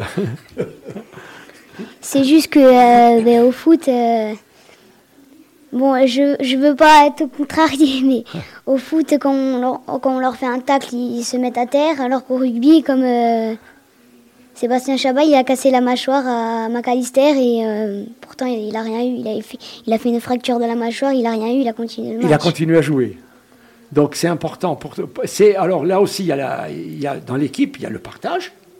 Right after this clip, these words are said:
Speaker 1: hein, le partage des efforts, et il y a aussi la solidarité quand quelqu'un est en, est en difficulté. Est-ce que, est-ce qu'on vous dit souvent que l'important, c'est toujours...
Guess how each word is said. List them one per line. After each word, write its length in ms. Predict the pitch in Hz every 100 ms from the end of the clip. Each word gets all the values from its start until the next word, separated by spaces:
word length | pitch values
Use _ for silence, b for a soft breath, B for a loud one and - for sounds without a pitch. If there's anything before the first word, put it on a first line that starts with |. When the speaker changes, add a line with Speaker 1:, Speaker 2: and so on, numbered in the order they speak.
| -
Speaker 1:
hein, 160 | 202 b b -
le 60 |
partage 300 | - 113 131
des 220 | 113 101
efforts, 340 | 107 247 269 - b b -
et 40 |
il 60 | 123
y 40 |
a 20 | 120
aussi 220 | - 202
la 100 | 120
solidarité 560 | - 123 117 110 156
quand 240 | 220 78 -
quelqu'un 420 | 110 - 208 202 B B -
est 160 | -
en, 140 | 123 117
est 180 | - 135
en 60 |
difficulté. 640 | 117 110 120 175 202 202 131 B B -
Est-ce 180 | - -
que, 260 | 147 139
est-ce 160 | - -
qu'on 120 | 165
vous 180 | 151 151
dit 220 | 143 240
souvent 360 | 180 165 165 214
que 100 | 160
l'important, 580 | 151 - - 185 214 131
c'est 320 | - - 202 180 -
toujours... 480 | 143 143 175 185